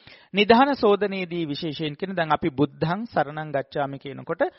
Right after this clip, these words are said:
අපි අවසාන වශයෙන් ඔබට කියා දුන්න සරණක් කියන්නේ මොකද්ද? "සරණං ගච්ඡාමි" කියන්නේ ඇයි කියලා. එතකොට එතනදී අපි ඔබට කියා දුන්න මේ සරණාගමනය පිළිබඳව විශේෂයෙන් සලකනකොට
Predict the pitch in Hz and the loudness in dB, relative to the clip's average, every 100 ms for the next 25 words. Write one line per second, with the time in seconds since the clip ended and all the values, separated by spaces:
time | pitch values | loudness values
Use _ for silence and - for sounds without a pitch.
0 | _ _ - 151 208 175 196 269 240 226 | _ _ 2 4 10 10 10 8 6 4
1 | 196 202 175 165 151 - 147 139 135 160 | 2 0 -2 0 -2 -2 -2 0 0 -2
2 | - 151 139 147 160 165 151 156 160 - | -2 0 0 -2 -4 -4 -4 -4 -4 -4
3 | 185 254 180 151 170 185 156 - 190 180 | -2 -2 0 0 -2 -2 0 0 -2 -4
4 | 185 196 220 - 143 127 - 104 104 - | -4 -4 -4 -4 -6 -6 -6 -10 -10 -14
5 | _ - - - - 196 277 311 196 247 | _ -20 -20 -20 -2 4 6 6 4 2
6 | 403 165 - 240 269 277 185 226 220 220 | 2 0 4 4 4 6 4 6 2 2
7 | 214 190 170 175 190 151 208 240 226 - | -2 0 4 6 4 -2 -2 -2 -4 -2
8 | 147 170 214 214 208 208 208 202 202 185 | -2 0 -2 -2 -4 -4 -6 -6 -4 0
9 | 190 185 180 147 - 175 170 180 170 175 | 0 0 0 -2 -4 -4 -4 -4 -6 -4
10 | 151 135 160 180 156 139 131 | -2 0 -2 -2 -6 -4 -4